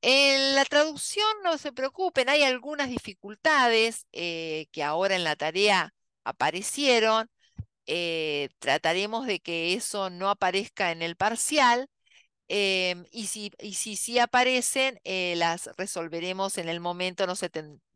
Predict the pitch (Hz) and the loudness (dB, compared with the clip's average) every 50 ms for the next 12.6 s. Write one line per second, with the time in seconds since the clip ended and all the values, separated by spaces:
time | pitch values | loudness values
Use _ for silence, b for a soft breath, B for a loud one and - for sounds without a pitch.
0 | _ _ _ _ - - - 165 156 165 156 151 156 160 170 165 160 160 - - | _ _ _ _ -12 -10 -8 -8 -6 -6 -6 -4 -4 -4 -4 -4 -10 -12 -10 -8
1 | 151 101 85 - _ - - _ _ _ _ B B B B B B B - - | -8 -8 -8 -12 _ -20 -20 _ _ _ _ B B B B B B B -4 -2
2 | 175 175 170 202 208 - 226 214 190 208 196 - 214 214 202 220 208 202 196 196 | 0 2 2 0 0 -2 -4 -4 -6 -4 -2 -2 -2 0 -2 -2 0 0 0 0
3 | 202 202 202 - - 262 285 294 294 - 311 277 - 226 190 - - - 180 160 | 0 0 -2 0 2 2 2 2 0 -4 -8 -6 -4 -4 -4 -4 -2 -2 -2 -2
4 | - 165 170 - 156 170 180 202 165 - - 196 190 185 220 - 165 165 220 220 | -2 -6 -6 -6 -6 -6 -4 -4 -4 -2 -2 -2 -2 -4 -4 -4 -2 -2 -2 -2
5 | - 185 208 196 175 165 160 156 151 185 B B B B B B B B B B | -4 -8 -8 -8 -8 -8 -6 -6 -8 -10 B B B B B B B B B B
6 | _ _ _ - - - 180 175 170 170 165 160 160 160 156 156 151 151 147 147 | _ _ _ -12 -4 -2 0 0 0 0 -2 -4 -4 -6 -8 -10 -16 -18 -18 -18
7 | 147 143 143 139 131 _ _ _ _ _ _ - 180 - - 151 170 208 247 269 | -20 -20 -20 -20 _ _ _ _ _ _ _ -2 -2 0 0 0 2 4 4 4
8 | 277 262 269 262 262 262 269 262 - - - 151 - - - 190 - - 180 180 | 4 2 2 2 2 2 0 -2 -4 -8 -10 -10 -8 -6 -6 -6 -4 -4 -4 -4
9 | 175 160 - - - 170 - - - 277 254 - - - 262 262 262 - B B | -6 -8 -10 -12 -12 -14 -14 -10 -10 -10 -10 -6 0 0 2 2 0 -2 B B
10 | B B B B B B _ - - 196 202 - - 214 - - 214 208 202 190 | B B B B B B _ -4 -2 0 0 0 0 0 0 0 0 -2 -2 -8
11 | _ - 214 226 226 226 220 220 220 220 226 220 214 202 - - - 180 175 170 | _ -2 2 4 4 4 2 0 -2 -2 0 0 0 -2 -2 -4 -4 -2 -2 -2
12 | 170 156 - - 220 214 208 214 214 208 202 | -4 -4 -4 -4 -4 -2 -2 -2 0 0 -2